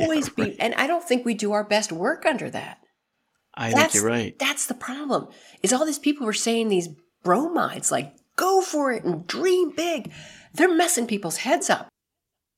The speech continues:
Speaker 2: Yeah.
Speaker 1: I think, and I've been in this field, I've been in the motivational field for twenty years. I'm in the Speaker Hall of Fame. I live in this world,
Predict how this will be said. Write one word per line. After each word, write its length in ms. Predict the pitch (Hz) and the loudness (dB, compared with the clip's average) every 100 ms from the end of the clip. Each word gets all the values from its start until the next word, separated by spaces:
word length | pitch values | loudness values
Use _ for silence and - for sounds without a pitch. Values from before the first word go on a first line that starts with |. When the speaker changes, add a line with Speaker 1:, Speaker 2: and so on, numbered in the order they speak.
| _ _ _ | _ _ _
Speaker 2:
Yeah. 680 | - 117 113 113 101 95 90 - - | -6 -2 0 0 -2 -4 -8 -8 0
Speaker 1:
I 340 | 220 247 269 | 4 4 2
think, 760 | 269 - - 302 285 - - - _ - | -6 -10 -2 0 0 -4 -16 -20 _ -6
and 140 | 202 | 0
I've 320 | 226 185 - | 0 -2 -2
been 160 | 226 302 | 0 2
in 120 | 302 | 2
this 160 | 214 - | 0 -2
field, 240 | 160 151 | -2 0
I've 180 | 165 160 | -2 2
been 120 | 202 | 4
in 80 | 262 | 4
the 80 | 233 | 4
motivational 600 | 185 175 165 160 - 156 | 2 0 2 0 -2 -6
field 280 | - 240 226 | -2 -2 0
for 80 | - | -4
twenty 300 | - 202 202 | -2 2 4
years. 200 | 240 202 | 2 2
I'm 80 | 208 | 0
in 60 | |
the 40 | 208 | -2
Speaker 360 | - 220 214 | -4 -4 -2
Hall 180 | 208 202 | 0 0
of 80 | 196 | 2
Fame. 240 | 220 202 | 2 2
I 100 | 185 | 0
live 380 | 175 160 185 247 | -2 -2 0 2
in 100 | 277 | 2
this 160 | 214 - | 0 -2
world, 300 | - - | -6 -8